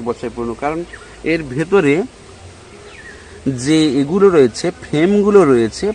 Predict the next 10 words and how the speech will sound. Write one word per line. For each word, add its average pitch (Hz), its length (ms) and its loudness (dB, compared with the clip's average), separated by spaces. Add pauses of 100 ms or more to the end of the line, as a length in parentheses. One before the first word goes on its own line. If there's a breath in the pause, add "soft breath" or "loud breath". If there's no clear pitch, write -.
ফ্রেমগুলো 160 560 0
দেখলেই 147 500 2
বোঝা 110 280 4
যায় 87 200 -8 (500 loud breath)
মাছির 123 440 -2
পরিমাণ 185 440 -4
প্রচুর 135 380 -8
আছে। 202 240 -8 (800)
আর 117 140 -2
হচ্ছে 131 280 -6